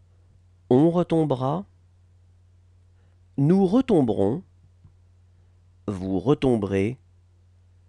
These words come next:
Ils retomberont. Elles retomberont.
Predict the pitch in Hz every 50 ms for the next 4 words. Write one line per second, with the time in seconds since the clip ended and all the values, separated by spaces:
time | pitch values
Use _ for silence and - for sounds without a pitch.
0 | _ _ _ _ _ _ _ _ _ _ _ - - 127 123 123 120 117 127 165
1 | 170 - 175 170 160 143 131 123 131 131 135 143 156 - _ _ _ _ _ _
2 | _ _ _ _ _ _ _ _ _ - 143 180 220 220 202 - 160 135 - -
3 | 104 95 87 87 82 80 76 -